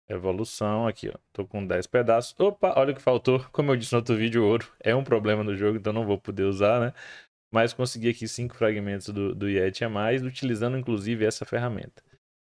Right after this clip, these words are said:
Então você vai precisar, pra poder evoluir, deixar essas estrelinhas aqui roxas, ó. Você vai precisar da... desses pedaços de personagem, certo?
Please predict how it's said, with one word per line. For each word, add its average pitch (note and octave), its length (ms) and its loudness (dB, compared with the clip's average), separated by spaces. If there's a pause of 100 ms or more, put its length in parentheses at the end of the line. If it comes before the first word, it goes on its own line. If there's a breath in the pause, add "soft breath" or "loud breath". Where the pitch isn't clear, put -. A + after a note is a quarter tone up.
Então A2+ 160 2
você C3 240 0
vai E3+ 100 4
precisar, B2+ 680 0 (140)
pra A2 80 0
poder G#2+ 220 -2
evoluir, G#2+ 340 2
deixar C#3+ 300 2
essas D#3 220 -2
estrelinhas B2+ 500 -2
aqui A#2 200 -4
roxas, B2 460 0
ó. - 100 -12
Você - 120 -20
vai G2 100 -4
precisar G#2 380 0
da... A2 400 2 (500 soft breath)
desses - 240 -8
pedaços G2+ 580 2
de G2+ 100 -8
personagem, G2 640 -4 (100)
certo? C#3 440 0